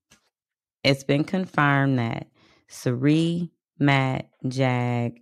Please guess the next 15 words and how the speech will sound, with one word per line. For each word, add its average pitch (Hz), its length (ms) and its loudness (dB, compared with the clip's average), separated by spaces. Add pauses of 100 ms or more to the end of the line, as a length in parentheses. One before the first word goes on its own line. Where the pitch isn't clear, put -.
(140)
and 131 180 -2
Corey 214 500 -2
possibly 196 760 -4
played 240 520 -2
for 247 140 -2
the 254 60 -2
power. 240 480 -4 (1700)
And 185 120 2
it's 180 160 -2 (160)
interesting 131 840 2
because 123 1160 -4 (3250)
I 160 40 -2
think 302 380 2
that 185 220 0
that 147 420 2